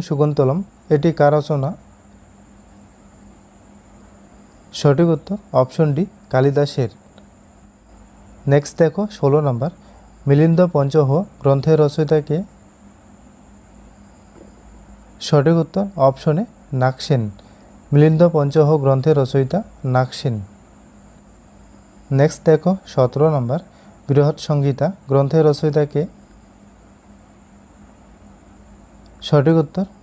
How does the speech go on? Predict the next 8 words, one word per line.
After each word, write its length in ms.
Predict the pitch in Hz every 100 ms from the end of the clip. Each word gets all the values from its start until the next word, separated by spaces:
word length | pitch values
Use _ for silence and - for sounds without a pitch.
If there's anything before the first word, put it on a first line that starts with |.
| 131
অপশন 340 | 131 - 156 175
এ, 20 | - - - 127
ব্রহ্মমিহির। 640 | 139 139 147 143 143 123 104 - _ - - _
বৃহৎ 280 | 147 151 160 -
সংহিতা 340 | 156 151 160 151
গ্রন্থের 320 | 135 135 156 143
রচয়িতা 360 | 131 135 131 196 - -
ব্রহ্মমিহির। 600 | 127 127 139 135 131 135